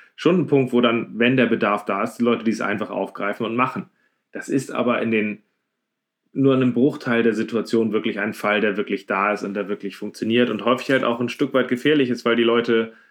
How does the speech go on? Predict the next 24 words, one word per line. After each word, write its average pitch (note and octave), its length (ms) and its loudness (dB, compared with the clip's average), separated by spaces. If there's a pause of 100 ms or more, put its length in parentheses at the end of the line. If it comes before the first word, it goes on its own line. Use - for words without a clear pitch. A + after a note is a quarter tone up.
(140)
im A#2 100 -6
Zweifel B2 340 2
halt A#2 140 2
einfach A#2 240 0
auch A2 100 -2
nur A2 140 0
blind A#2 300 2
das A2+ 200 -2
tun A#2 300 -2
würden, G#2+ 380 2 (320)
was G#2+ 400 -4
ihr A2+ 180 4
ihnen G#2 240 -2
sagt. G2 480 -8 (520)
Was G#2+ 200 -2
ja A#2+ 100 4
nicht A#2+ 220 2
unbedingt A2+ 420 2
zu A2 160 2
nachhaltigen G#2+ 580 2
Ergebnissen G2+ 540 -2
auf F2+ 140 -10
Dauer F2+ 240 -8
führt. - 280 -18